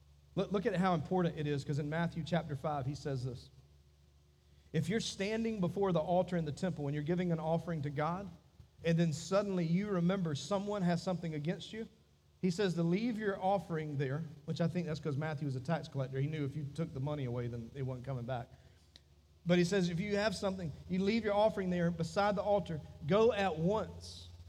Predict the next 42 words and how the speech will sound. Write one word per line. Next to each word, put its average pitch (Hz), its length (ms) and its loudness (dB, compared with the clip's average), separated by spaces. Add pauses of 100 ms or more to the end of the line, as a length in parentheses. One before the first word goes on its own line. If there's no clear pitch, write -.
(1400)
Go 202 160 6
at 180 140 2
once 190 500 -2 (720)
and 170 160 4
first 214 320 0
be 208 120 -4
reconciled 190 600 0
to 185 40 0
that 180 220 0
person 208 400 -2
and 180 180 2
then 233 240 2
come 214 340 0
and 185 120 -2
offer 196 360 2
your 175 200 0
gift 170 300 -2
to 160 100 -4
God. 151 240 -2 (220)
He's 226 300 2
saying, 240 300 2 (720)
you're 196 160 2
coming 254 300 4
in 220 80 2
here 226 120 4
to 196 60 4
worship, 196 360 2
but 190 120 -6
we 196 120 2
have 202 160 4
these 175 140 2
conflicts. 190 840 0 (340)
It's, 185 200 2
it's 202 200 -2
more 220 260 4
important 220 460 0
that 180 160 -2
you 226 60 -6
go 208 160 0
resolve 190 500 2
that 170 200 2
conflict 180 600 0